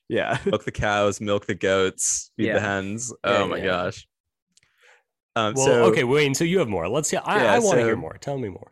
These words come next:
Speaker 1: Yeah, yeah.
Speaker 2: I think, um, so another example of something that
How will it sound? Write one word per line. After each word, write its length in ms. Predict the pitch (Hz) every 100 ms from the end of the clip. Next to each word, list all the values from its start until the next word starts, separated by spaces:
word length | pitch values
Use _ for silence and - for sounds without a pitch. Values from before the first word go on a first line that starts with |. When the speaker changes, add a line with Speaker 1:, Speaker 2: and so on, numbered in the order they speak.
| -
Speaker 1:
Yeah, 220 | 135 82
yeah. 180 | 90 80 - _ _
Speaker 2:
I 120 | 120 127
think, 220 | 156 143
um, 400 | 120 101 92 - _ _ -
so 220 | 151 123
another 480 | 113 110 127 139 127 -
example 460 | 101 92 92 117
of 100 | 107
something 340 | - 90 95 95
that 220 | 92 92